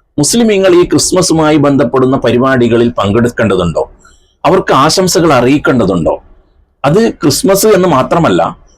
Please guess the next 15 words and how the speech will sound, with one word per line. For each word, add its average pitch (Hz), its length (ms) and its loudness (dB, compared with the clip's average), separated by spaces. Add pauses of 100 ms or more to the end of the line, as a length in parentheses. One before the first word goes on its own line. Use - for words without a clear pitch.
(200)
ഓണം, 123 420 2 (460)
വിഷു, 120 480 0 (400)
ഇങ്ങനെയുള്ള 160 680 0 (320)
നമ്മുടെ 185 400 2 (260)
സഹോദരങ്ങൾ 156 800 2
വിശ്വസിക്കുന്ന 135 840 0 (260)
മതങ്ങളുടെ 135 760 2
ആചാരങ്ങളിൽ 120 800 0 (500)
നമ്മൾ 139 220 2
പങ്കെടുക്കേണ്ടതുണ്ടോ? 107 1000 0 (540)
ഇല്ല, 120 380 0 (600)
ഒരിക്കലും 185 540 0
അത് 139 100 2
ചെയ്യാൻ 113 400 0
പാടില്ല. 87 500 0